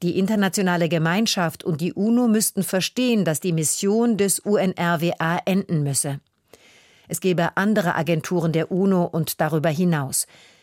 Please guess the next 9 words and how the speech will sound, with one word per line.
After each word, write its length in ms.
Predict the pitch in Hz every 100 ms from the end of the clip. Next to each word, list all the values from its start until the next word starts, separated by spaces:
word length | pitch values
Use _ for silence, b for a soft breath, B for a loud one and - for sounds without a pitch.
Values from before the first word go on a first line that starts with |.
| B
Sie 160 | 180 214
müssten 320 | 240 - 208
das 180 | 175 -
Hilfswerk 600 | 202 196 - 160 156 -
ersetzen. 640 | 190 165 156 - - 135 - _ _ B B B B B
uno-Nothilfe-Koordinator 2000 | 226 247 240 226 220 208 247 - 233 214 202 - 214 180 196 185 175 175 190 202 170
Griffiths 640 | 143 226 247 - 151 -
betonte, 640 | - 156 - 190 214 254 254
auch 220 | - 220